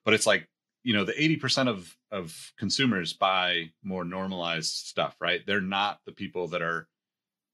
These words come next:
you know, like, just trying to dive into every Yeezy release. Like, the general consumer is like, "I just bought it because it was seventy bucks and it was a,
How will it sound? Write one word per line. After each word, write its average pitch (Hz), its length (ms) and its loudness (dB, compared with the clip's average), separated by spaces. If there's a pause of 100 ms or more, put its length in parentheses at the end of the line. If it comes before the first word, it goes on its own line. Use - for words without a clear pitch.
(400)
you 92 120 -8
know, 85 240 -6 (440)
like, 90 200 -12 (200)
just - 360 -4
trying 101 340 4
to 87 60 -6
dive 92 320 -2
into 92 760 -8 (920)
every 95 640 2 (420)
Yeezy 101 400 2
release. 80 400 -6
Like, 85 220 -4 (460)
the 92 60 -8
general 107 280 2
consumer 110 400 -2
is 98 140 -2
like, 98 200 0 (120)
"I 131 100 -4
just 156 240 -4
bought 151 200 6
it 151 100 -4
because 131 260 -6
it 131 60 -6
was 117 180 -2
seventy 127 300 0
bucks 127 360 0
and 104 120 -4
it 98 80 -8
was 101 160 -8
a, 101 160 -6